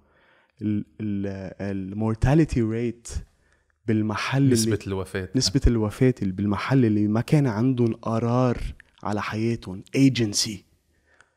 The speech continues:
Speaker 1: كانت أكبر بخمسين بالمية من الأشخاص اللي كان عندهم، الجروب اللي كان عندهم فول كنترول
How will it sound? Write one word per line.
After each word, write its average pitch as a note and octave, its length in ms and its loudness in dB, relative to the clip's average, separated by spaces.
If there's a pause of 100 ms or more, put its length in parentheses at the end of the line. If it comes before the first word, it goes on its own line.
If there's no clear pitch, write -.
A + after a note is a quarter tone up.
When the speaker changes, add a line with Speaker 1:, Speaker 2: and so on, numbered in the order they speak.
(480)
Speaker 1:
كانت C3 400 0
أكبر B2 380 -4
بخمسين C3+ 920 4
بالمية B2 720 2 (600)
من A#2+ 80 2
الأشخاص B2 920 -4 (180)
اللي A#2 120 0
كان A2+ 180 -4
عندهم، A#2+ 440 -2 (160)
الجروب B2+ 460 -2 (340)
اللي A#2+ 100 -2
كان A#2+ 180 -2
عندهم C3 360 0
فول F#3 440 2
كنترول C#3+ 840 -2